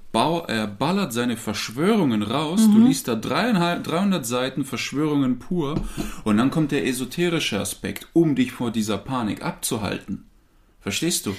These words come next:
Speaker 2: Das heißt, auch da wird wieder gesagt, du bist ein höheres Wesen, du
Speaker 1: Ganz
Speaker 2: kannst das
Speaker 1: genau.
Speaker 2: aushalten, du bist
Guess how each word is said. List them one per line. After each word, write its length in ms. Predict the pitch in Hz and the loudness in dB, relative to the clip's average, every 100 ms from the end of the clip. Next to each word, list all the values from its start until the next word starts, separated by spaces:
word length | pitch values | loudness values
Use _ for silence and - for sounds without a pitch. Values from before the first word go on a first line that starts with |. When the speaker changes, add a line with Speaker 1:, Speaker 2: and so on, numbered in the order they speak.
| - | -4
Speaker 2:
Das 140 | 240 | 0
heißt, 260 | 254 269 - | 4 4 4
auch 120 | 247 | 0
da 240 | 277 269 269 | 4 4 4
wird 140 | 233 | 4
wieder 200 | 269 262 | 4 4
gesagt, 340 | 240 233 247 | 4 2 2
du 60 | 254 | 2
bist 220 | 233 254 | 2 4
ein 160 | 254 233 | 6 6
höheres 400 | 262 240 233 214 | 6 4 2 4
Wesen, 260 | 262 240 | 4 6
du 60 | 233 | 6
Speaker 1:
Ganz 120 | 226 | 6
Speaker 2:
kannst 180 | 240 - | 4 6
das 100 | 233 | 4
Speaker 1:
genau. 160 | 233 220 240 | 6 6 6
Speaker 2:
aushalten, 540 | 240 190 226 233 226 | 4 2 0 2 4
du 80 | 220 | 4
bist 140 | 233 | 4